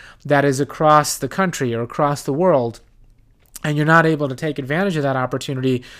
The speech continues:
because personal level, because of personal level obligations at home, then there is an interference, of course. However, more often than not, uh, people tend,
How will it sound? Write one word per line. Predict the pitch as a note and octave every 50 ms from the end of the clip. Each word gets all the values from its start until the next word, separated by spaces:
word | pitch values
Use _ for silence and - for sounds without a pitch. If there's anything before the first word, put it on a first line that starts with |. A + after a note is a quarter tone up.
| - - - -
because | D3+ C#3 - D3 -
personal | - - - A#3 B3 A#3+ - F3+ D3 C3
level, | B2 B2+ B2 A#2+ B2 B2 A#2+ B2+ -
because | D3+ D3 - C#3+ C#3+
of | C3+
personal | - - - D#3 - - E3+
level | D3+ C#3+ C3 B2+ C3
obligations | B2 C3+ C3 B2+ C3 C3 B2+ C3 C3 B2+ - C3 B2 A#2+
at | A#2 A2
home, | - - A#3+ A#3+ G#3 D#3+ C#3+ C3 B2+ - - - - - - - - - - - - _ -
then | D#3 F3 F3+ E3+ D#3
there | D#3 E3 E3 E3+
is | F3 E3+ E3 D#3 D3
an | D#3+ - D#3+ D3
interference, | C3 E3 D#3 C#3 D3 C#3+ B2+ - - - G#3 G3 E3 C#3 A2+ G2+ A2 - - -
of | - C#3+ B2 -
course. | - - C3 A#2 A2 A#2+ - - - -
However, | - D3 D3 D3+ D3+ C#3+ D3 D3 C3+ B2+ C3
more | C#3+ D#3 E3+ E3+ E3
often | D#3 D3 C#3 - D3+ C3+
than | C3 C3 B2+ B2+
not, | C#3 C#3 C3+ C3 B2+ - - - - - - - - -
uh, | G#2+ - B2
people | - - D#3+ D3+ - D3 C#3 C#3 C#3 - - - _
tend, | - F3+ G3+ G3+ F3+ - D3 D#3